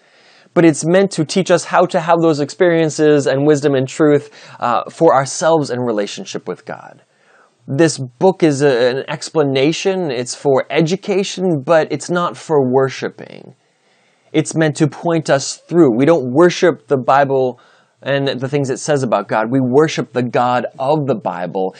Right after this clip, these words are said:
and all these things that happened in history. This book contains fifteen hundred years of history. There's a lot of things that people experienced with God during that time. A lot of truth that He revealed to them, which was recorded, just written down. We're to take those things and say,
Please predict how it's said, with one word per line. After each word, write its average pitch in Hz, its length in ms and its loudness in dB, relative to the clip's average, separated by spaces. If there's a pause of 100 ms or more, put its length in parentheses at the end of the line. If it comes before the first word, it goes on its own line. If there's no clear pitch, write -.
(240)
and 143 140 -2
all 165 200 -4
these 175 200 2
things 170 180 0
that 135 140 -2
happened 147 340 0
in 127 100 -2
history. 117 480 -8
This 123 140 -2
book 156 180 0
contains 143 420 -2
fifteen 185 420 0
hundred 156 360 -2
years 139 240 4
of 127 120 -2
history. 131 320 -4
There's 120 180 -4
a - 120 0
lot 233 340 -12
of 208 80 -12
things 208 300 -6
that 143 120 -4
people 151 220 -6
experienced 143 480 -8
with 123 120 -6
God 120 220 -2
during 110 220 -6
that 95 160 -10
time. 95 360 -12 (420)
A 127 60 2
lot 156 360 4
of 170 100 0
truth 190 240 0
that 170 100 0
He 160 100 2
revealed 160 380 6
to 151 60 -8
them, 110 140 -2
which 107 160 -4
was 123 100 -4
recorded, 127 420 0
just 120 180 -6
written 127 280 -2
down. 131 360 -4 (580)
We're 190 300 6
to 156 180 -4
take 180 340 -4
those 190 560 2
things - 680 -16
and 127 200 -8
say, 117 380 -6